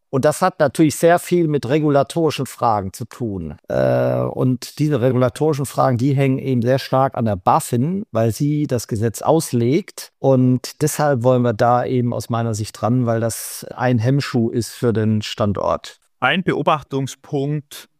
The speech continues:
Speaker 2: aus meiner Perspektive mindestens ist, dass die F D P besonders jetzt eine positive Bitcoin-Haltung einnimmt. Und ich frage mich jetzt, warum war das nicht schon früher als Teil der Bundesregierung so, im ersten Regierungsjahr eine Bitcoin-Reserve fordern,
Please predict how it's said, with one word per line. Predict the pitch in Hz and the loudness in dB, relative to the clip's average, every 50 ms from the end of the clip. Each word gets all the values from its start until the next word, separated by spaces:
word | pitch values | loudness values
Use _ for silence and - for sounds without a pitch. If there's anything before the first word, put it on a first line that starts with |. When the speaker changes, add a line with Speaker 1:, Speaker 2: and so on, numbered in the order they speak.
| _ _ _ _ _ _ _ | _ _ _ _ _ _ _
Speaker 2:
aus | 117 120 117 - | -6 -6 -4 -2
meiner | 117 113 117 131 139 151 139 | 0 0 2 2 2 0 -2
Perspektive | 127 - 123 113 107 104 - - 104 - - 107 101 - 101 | -2 0 -2 -2 -2 -2 -4 -10 -16 -8 -6 -6 -4 -4 -4
mindestens | 101 101 101 104 107 104 104 - - 110 - | -4 -2 -2 -2 -2 -2 -4 -4 -6 -8 -6
ist, | - - - - - | -6 -6 -6 -2 -2
dass | 120 113 - | -2 -2 -2
die | - - | -2 -4
F | - - | -4 -2
D | - 127 | -2 -4
P | - - - 127 | -4 -2 -2 -2
besonders | 123 - 127 - - 135 143 151 135 131 120 - - | -2 -2 -4 -2 -2 -2 0 0 0 0 -2 -2 -6
jetzt | - 120 113 131 147 156 170 175 135 - - - - - - - _ _ _ _ _ _ | -8 -4 0 0 2 2 2 0 -2 -6 -10 -12 -12 -14 -16 -18 _ _ _ _ _ _
eine | - 117 117 120 127 123 123 117 113 117 113 - _ _ _ _ _ _ | -2 0 0 2 2 0 0 0 0 -2 -4 -10 _ _ _ _ _ _
positive | - - 151 160 180 170 151 131 117 - 131 127 - - 123 107 104 107 - _ | -6 -2 0 2 2 2 0 -2 -4 -2 -4 -2 0 0 0 0 0 -2 -4 _
Bitcoin-Haltung | - 151 131 - - - 131 117 117 117 113 110 110 110 - 113 117 113 - - 127 - - | -2 -2 -2 -4 -4 0 0 2 2 0 0 -2 -4 -2 -2 -2 -2 -2 -4 -6 -8 -8 -6
einnimmt. | - 110 113 120 127 117 104 104 101 92 90 - - | -4 -2 -2 0 0 0 0 -2 -2 -4 -6 -8 -6
Und | - | -6
ich | 117 113 | -6 -6
frage | - - 120 120 - 131 | -2 -2 -2 -2 0 -2
mich | 127 | -4
jetzt, | 135 127 - - | -4 -4 -2 -2
warum | 123 120 117 127 147 165 165 139 | -2 0 0 -2 -2 -2 -2 0
war | - 127 135 | 0 0 0
das | 131 120 - | 0 -2 -2
nicht | 131 131 135 - | -2 -2 -2 -2
schon | - - 135 135 135 135 123 - _ | -2 -2 0 0 0 -2 -4 -6 _
früher | _ - - - 170 202 220 139 | _ -10 -2 0 0 2 2 0
als | 98 120 120 - | -2 -4 -6 -4
Teil | - - - - | -2 -2 0 0
der | 147 117 | 0 -2
Bundesregierung | - - 185 214 202 175 - - 131 117 - 120 113 110 110 107 | -2 -2 -2 -2 -2 -2 -4 -4 -4 -2 -2 -2 0 0 -2 -2
so, | - - 104 | -2 -2 -2
im | 101 | -2
ersten | - - 160 170 - - 147 | -2 -2 -4 -4 -4 -4 -4
Regierungsjahr | 135 135 139 123 151 151 147 143 139 131 - - 131 131 131 127 | -4 -4 -4 -2 -2 -2 -2 -2 -2 -4 -4 -2 0 0 0 0
eine | 120 123 120 | -2 -4 -4
Bitcoin-Reserve | - 151 139 - - 127 131 120 123 - - 127 120 117 120 | -4 -6 -6 -4 -4 -4 -2 -4 -4 -2 0 -2 0 -2 -4
fordern, | - - - 117 117 117 120 113 117 117 117 123 | -6 -4 -2 0 0 0 0 0 0 0 -2 -2